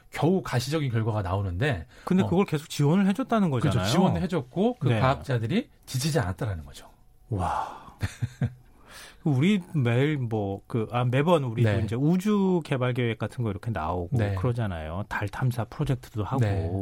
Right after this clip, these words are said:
Speaker 2: 근데 몇 년 단위로 이게 바뀌고 그러잖아요.
Speaker 1: 그렇죠.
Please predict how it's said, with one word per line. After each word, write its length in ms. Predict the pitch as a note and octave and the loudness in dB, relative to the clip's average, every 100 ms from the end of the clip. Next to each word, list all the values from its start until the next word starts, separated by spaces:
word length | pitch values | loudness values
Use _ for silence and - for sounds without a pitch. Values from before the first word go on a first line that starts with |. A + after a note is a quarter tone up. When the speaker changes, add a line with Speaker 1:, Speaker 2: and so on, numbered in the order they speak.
| F2 - - - - | -6 -10 -20 -20 -12
Speaker 2:
근데 380 | - F#3 G3 E3 - - - - | -2 2 2 0 -4 -20 -20 -2
몇 180 | B2 D3 | 2 4
년 300 | G3 B3 B3 | 6 6 6
단위로 340 | G#3+ G3+ E3+ | 6 6 4
이게 160 | C#3 B2+ | 2 0
바뀌고 480 | - - - B2 A2+ | -2 -8 -4 -2 -2
그러잖아요. 800 | - G#2+ G2 D#2+ D2 C#2+ D#2 D#2 | 0 -2 -2 -4 -8 -8 -8 0
Speaker 1:
그렇죠. 580 | A#2 - G#2 F#2 F#2 | 0 0 -2 -2 -4